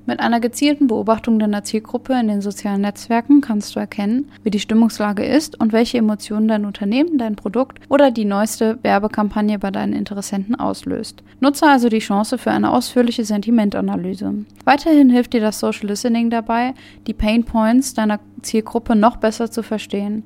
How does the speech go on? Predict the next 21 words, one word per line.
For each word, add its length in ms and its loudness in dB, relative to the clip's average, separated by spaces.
In 100 6
den 100 6
sozialen 400 2
Netzwerken 640 2
werden 260 4
sie 120 2
darüber 300 2
sprechen, 420 2
welche 220 0
Probleme 480 2
sie 160 0
haben 220 0
und 100 -2
welche 220 -2
Lösungen 420 0
ihnen 200 4
helfen. 520 -4
Hier 160 2
kannst 320 0
du 40 -4
ansetzen 680 2